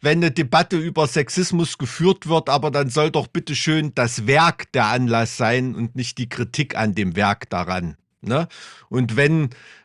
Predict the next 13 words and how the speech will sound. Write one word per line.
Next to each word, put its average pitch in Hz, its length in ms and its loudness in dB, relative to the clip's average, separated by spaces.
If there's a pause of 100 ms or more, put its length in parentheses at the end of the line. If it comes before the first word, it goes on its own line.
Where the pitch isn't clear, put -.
(160)
über 151 360 2
die 147 220 -4
Kritik 143 560 0 (540)
an 139 180 4
einem 143 200 0
Werk 156 380 4
mehr 151 240 2
gesprochen 170 640 -4
wird 160 180 -2
als 127 220 -2
über 147 220 0
das 107 320 -2
Werk, 160 520 2